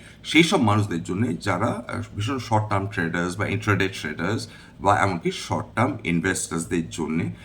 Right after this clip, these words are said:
সেই জন্যে তাদের এক্সট্রা প্রিকশন নিলে কিন্তু কোনো ক্ষতি নেই। এইবার, আহ, যেগুলো মার্কেট ট্রিগার, ভারতীয় শেয়ার বাজারের জন্য যেগুলো ট্রিগার হিসেবে ধরা যেতে পারে,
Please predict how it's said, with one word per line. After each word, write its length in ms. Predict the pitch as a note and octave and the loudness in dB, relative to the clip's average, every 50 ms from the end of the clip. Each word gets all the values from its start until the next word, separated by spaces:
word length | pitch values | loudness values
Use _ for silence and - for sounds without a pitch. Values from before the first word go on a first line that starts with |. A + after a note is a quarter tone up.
| - - | -20 -12
সেই 260 | - - - C3+ C#3 C3+ | -2 8 8 10 10 10
জন্যে 260 | C#3 D3 C#3 C3+ B2+ | 6 2 2 2 0
তাদের 300 | - G2+ F#2 F#2 F2+ D#2+ - - - | 2 2 2 2 0 -4 -6 -2 -2
এক্সট্রা 400 | G#2+ A2 G#2+ - - - B2 A#2 | -2 -2 -2 -4 -6 -6 -6 -6
প্রিকশন 600 | - - - A2 G#2 A2 G#2 G#2 - - - G#2+ | -6 -2 -2 0 4 4 4 4 2 0 0 2
নিলে 420 | G2+ F2+ E2+ E2+ F2+ G2+ A2 B2 | 2 2 2 0 2 2 2 2
কিন্তু 340 | A#2+ - G#2+ G2+ F#2 G2 A2 G#2+ - | 2 0 0 -2 -2 -2 -4 -6 -6
কোনো 260 | - - F2+ B2 G3+ - - - - - - | -2 0 2 2 2 2 -2 -8 -20 -20 -8
ক্ষতি 340 | - - C3 B2 - A#2+ A2+ | 2 4 4 4 6 6 6
নেই। 220 | G2+ F#2 F2+ E2+ - - - - - - - - | 6 4 2 0 -6 -10 -16 -20 -20 -14 -2 4
এইবার, 520 | C3+ D#3 E3+ D#3+ E3 E3+ F3+ F3 - - | 6 6 6 6 4 2 2 2 4 4
আহ, 320 | C3 C3+ B2+ B2+ B2 B2 A#2+ | 6 6 8 8 6 6 4
যেগুলো 320 | A2+ C3 D3 D#3 F3 F#3 | 4 2 2 4 4 4
মার্কেট 500 | E3+ B2 G#2+ G#2 A2+ A#2+ A#2 - E3 D#3+ - - - | 4 6 6 6 6 4 4 0 -2 -2 -2 -4 -4
ট্রিগার, 280 | - D#3 A#2+ G#2+ G2+ F2+ - - | -4 -2 0 0 0 0 -2 -4
ভারতীয় 760 | - - A#2+ G#3 B3 A#3+ - A3+ G#3 F#3+ D#3+ - - D#2 G#2 | 2 4 8 8 8 6 6 4 4 4 4 2 -4 -8 -8
শেয়ার 240 | - - A2 G2+ | -2 0 0 0
বাজারের 320 | F#2 G2 F2+ F#2+ F#2+ F2+ E2+ | 0 0 0 0 0 0 -2
জন্য 240 | F#2 F#2+ F#2+ G2 F#2+ | -2 -4 -4 -2 -2
যেগুলো 240 | F#2 E2+ - F2 | -2 -2 -2 -6
ট্রিগার 420 | - - - - G2 G#2+ G#2 F#2+ F2+ | -6 -4 -2 -2 2 2 2 2 0
হিসেবে 260 | F2+ - G2 F2 E2+ | 0 -2 0 0 -2
ধরা 260 | E2 - E2 F#2 F2+ | -2 0 2 2 2
যেতে 240 | D#2+ F2 E2+ E2 F2+ | 2 2 -2 -2 -2
পারে, 280 | - - F2 F2 D3+ | 0 2 4 4 2